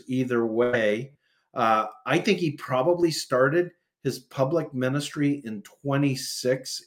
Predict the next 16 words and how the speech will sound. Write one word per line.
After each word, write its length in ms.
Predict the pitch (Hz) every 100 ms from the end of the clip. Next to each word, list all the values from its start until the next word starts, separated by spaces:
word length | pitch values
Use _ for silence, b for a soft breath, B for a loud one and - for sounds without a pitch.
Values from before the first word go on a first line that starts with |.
| -
A 220 | 139 143
D. 420 | 139 143 185 - _ b b b b -
And 260 | 127 120 -
so, 540 | - 135 127 123 123 -
uh, 440 | 120 117 113 110 110 - _ _ _ -
b-, 100 | 120 -
by 300 | 117 135 147
then, 460 | 151 139 151 185 202 b b b
uh, 400 | 117 117 113 113 - _ _ -
he's 440 | 135 147 139 - 139
in 360 | 143 160 170 - b
the 120 | 147 147
north, 380 | 139 135 143
he's 300 | - 135 120
in 240 | 127 147 165
Galilee. 760 | 147 139 135 131 120 131 151